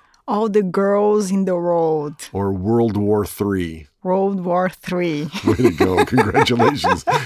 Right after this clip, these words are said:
Speaker 2: You've just recorded your voice in front of the whole world saying <laughs> World War Three. It's really hard. I mean, Brazilians struggle with R L R L. So
Speaker 1: Mm-hmm.
Speaker 2: this James Earl Jones, that's his challenge. He did a great job of being
Speaker 1: Yeah,
Speaker 2: able
Speaker 1: oh
Speaker 2: to do
Speaker 1: my.
Speaker 2: that. Mm.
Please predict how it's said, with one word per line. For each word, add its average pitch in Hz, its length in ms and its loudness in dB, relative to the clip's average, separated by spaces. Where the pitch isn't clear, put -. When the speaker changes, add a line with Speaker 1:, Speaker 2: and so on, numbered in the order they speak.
Speaker 2:
You've 123 120 2
just 127 200 2
recorded 127 440 2
your 110 120 2
voice 101 400 0
in 90 80 -6
front 101 200 -2
of 98 60 -2
the 95 80 0
whole 107 220 0
world 113 340 4
saying 104 420 2
<laughs> - 20 2
World 262 200 2
War 294 240 0
Three. 370 400 2
It's 175 140 2
really 226 160 6
hard. 170 220 6
I 123 80 0
mean, 131 160 4
Brazilians 135 420 2
struggle 135 400 2
with 110 140 2
R 113 380 2
L 104 340 0
R 101 320 0
L. 107 260 0
So 101 140 0
Speaker 1:
Mm-hmm. 104 80 -2
Speaker 2:
this 98 120 -2
James 104 460 -2
Earl 104 400 2
Jones, 87 840 -4
that's 101 160 -6
his 90 160 -8
challenge. 78 420 -8
He 117 60 -6
did 80 160 -8
a - 20 -6
great 80 260 -4
job 82 260 -2
of 240 60 2
being 247 120 4
Speaker 1:
Yeah, 233 160 2
Speaker 2:
able 208 120 -2
Speaker 1:
oh 196 60 -2
Speaker 2:
to - 20 -4
do 185 80 -4
Speaker 1:
my. 175 120 -4
Speaker 2:
that. 208 100 -4
Mm. 95 180 -2